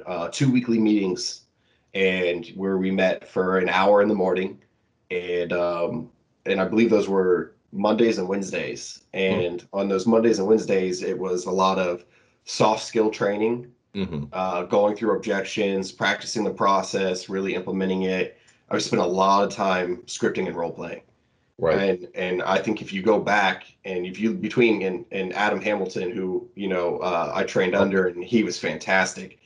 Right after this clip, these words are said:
Speaker 2: Yeah.
Speaker 1: at it. Um, that's who, that's who taught me really how to script and role play every part of the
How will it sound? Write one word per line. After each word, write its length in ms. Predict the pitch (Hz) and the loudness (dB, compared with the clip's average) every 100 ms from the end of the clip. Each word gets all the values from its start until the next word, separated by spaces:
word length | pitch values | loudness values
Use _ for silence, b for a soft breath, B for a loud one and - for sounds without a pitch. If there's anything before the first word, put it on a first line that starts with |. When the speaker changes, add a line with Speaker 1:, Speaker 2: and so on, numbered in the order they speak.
| b b - | b b 0
Speaker 2:
Yeah. 200 | 92 90 | 2 2
Speaker 1:
at 60 | |
it. 220 | 90 - | 0 -2
Um, 500 | 92 92 90 87 87 - - - | -2 -2 -2 -4 -6 -10 -14 -12
that's 320 | 98 104 104 | -2 -2 -2
who, 260 | - 113 117 104 | -6 0 0 2
that's 400 | 107 - - - | 0 0 -10 -12
who 200 | 113 104 | -6 -4
taught 380 | - 98 92 | 0 0 -2
me 300 | 110 107 98 | -2 0 0
really 260 | 90 95 90 | -2 0 0
how 160 | 95 87 | 0 0
to 240 | 87 87 b b b - | -2 -2 b b b -12
script 500 | - - 117 107 101 | -8 2 4 4 2
and 100 | 92 | 0
role 220 | 95 95 | 0 0
play 500 | - 92 87 87 90 101 | -2 -2 -2 -2 -4 -2
every 420 | 98 95 87 80 _ | -2 -2 -6 -12 _
part 280 | - 101 92 | 0 2 2
of 140 | 87 | 0
the 240 | 87 82 | -4 -4